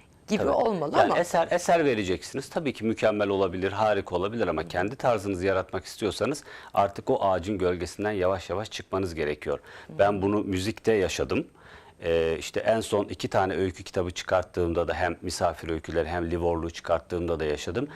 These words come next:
Speaker 2: Dedim ki artık kendi kanatlarımda özgür olmalıyım ki ve örnek olmalıyım. İnsanlar, "Aa, bak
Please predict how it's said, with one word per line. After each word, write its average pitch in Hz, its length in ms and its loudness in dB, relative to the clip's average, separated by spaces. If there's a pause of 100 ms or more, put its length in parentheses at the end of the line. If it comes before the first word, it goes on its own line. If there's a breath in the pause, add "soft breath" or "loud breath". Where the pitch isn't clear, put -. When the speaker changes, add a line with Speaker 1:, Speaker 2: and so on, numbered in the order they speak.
(220 loud breath)
Speaker 2:
Dedim 107 200 -2
ki 92 120 0
artık - 340 -4
kendi 95 320 -2
kanatlarımda 107 840 0
özgür 98 440 0
olmalıyım 90 560 0 (460 loud breath)
ki 175 140 0
ve - 200 0
örnek 113 540 2
olmalıyım. 73 580 -2
İnsanlar, 104 580 2
"Aa, 107 300 4
bak 113 80 4